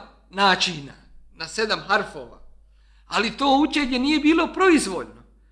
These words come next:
Da neko može zamijeniti jednu kuransku riječ drugom. Ne, nikako. Već samo onako kako je uzvišeni Allah objavio. To znači da su i harfovi, to jeste različiti načini učenja jedne riječi u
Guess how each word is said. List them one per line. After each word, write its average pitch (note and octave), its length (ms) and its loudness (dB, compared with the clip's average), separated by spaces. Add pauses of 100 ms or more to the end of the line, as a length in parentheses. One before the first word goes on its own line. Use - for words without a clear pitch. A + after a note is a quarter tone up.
(200)
Da F#3 200 -4
neko C4 340 0
može D4 280 2
zamijeniti C4+ 640 0
jednu D#4+ 340 -2
kuransku C4 640 -4
riječ D4 400 -6
drugom. G#3+ 440 -2 (460)
Ne, E3+ 360 -12
nikako. D3+ 320 -20 (580)
Već F3+ 200 -8
samo D#4+ 260 4
onako D#4 460 4
kako C4+ 260 0
je C4+ 60 0
uzvišeni C4+ 500 -4
Allah C4 340 2
objavio. D#3+ 540 -2 (480)
To G3 160 -4
znači C#4+ 540 0
da B3 160 0
su B3 140 -6 (120)
i G#3+ 100 -10
harfovi, G3 680 -4 (240)
to F#3+ 120 -8
jeste B3+ 560 -2
različiti C4 840 -6
načini D4+ 840 -2 (100)
učenja D#4+ 560 2
jedne C4 680 2
riječi C4+ 520 2
u B3+ 100 -2